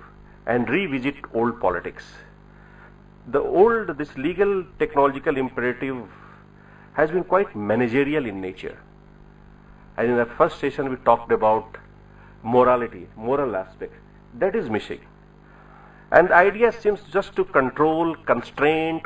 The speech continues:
coerce, use anyone violating safeguards, add some more safeguards, but impose sanctions, and then we are talking about there is sanction system is failing.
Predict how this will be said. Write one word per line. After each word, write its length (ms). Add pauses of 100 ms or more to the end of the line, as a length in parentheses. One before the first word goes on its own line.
coerce, 540 (280)
use 360 (480)
anyone 420
violating 800 (380)
safeguards, 560 (640)
add 260
some 140
more 220
safeguards, 840
but 460 (720)
impose 560
sanctions, 580 (400)
and 180
then 200
we 80
are 80
talking 320
about 240
there 80
is 100 (640)
sanction 460 (100)
system 380
is 200
failing. 300